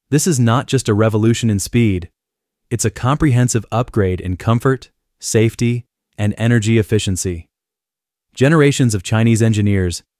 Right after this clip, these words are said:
have devoted their lives to turning what once existed only on blueprints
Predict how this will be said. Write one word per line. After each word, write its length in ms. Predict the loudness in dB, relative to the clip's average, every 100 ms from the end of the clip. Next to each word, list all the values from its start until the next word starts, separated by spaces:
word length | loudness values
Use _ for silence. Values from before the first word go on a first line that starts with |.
| -4
have 160 | -2
devoted 360 | 0 2 2 4
their 140 | 2
lives 460 | 2 2 0 -2 -4
to 120 | -8
turning 400 | -2 0 2 2
what 160 | 0 0
once 320 | 0 0 0
existed 580 | -2 0 0 -2 -4 -6 _ _ _ -4
only 320 | 2 4 4
on 180 | 2 2
blueprints 640 | 2 2 2 -2 -2 -6